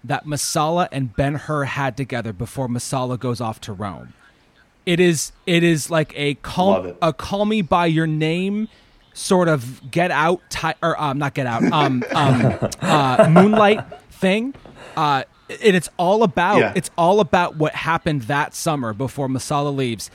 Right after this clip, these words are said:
Speaker 1: And, and I know this isn't necessary, but I wanna let you know that, uh, at playing Masala would be Dylan Minnette.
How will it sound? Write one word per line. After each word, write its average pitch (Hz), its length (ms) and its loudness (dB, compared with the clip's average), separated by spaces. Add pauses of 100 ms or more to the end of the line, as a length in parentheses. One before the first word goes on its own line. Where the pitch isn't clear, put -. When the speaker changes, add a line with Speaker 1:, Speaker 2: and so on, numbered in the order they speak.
(400)
Speaker 1:
And, 151 260 0
and 156 120 0
I 147 80 2
know 160 360 6
this 151 240 2
isn't 160 220 0
necessary, 160 480 0
but 143 160 -2
I 143 60 2
wanna 151 220 0
let 156 140 -4
you 147 80 -4
know 135 240 0 (360)
that, 135 300 -2 (120)
uh, 123 260 -2 (760)
at - 220 -2
playing 220 360 -2
Masala 190 580 0
would 135 160 -2
be 143 160 0
Dylan 175 500 -2
Minnette. 143 400 0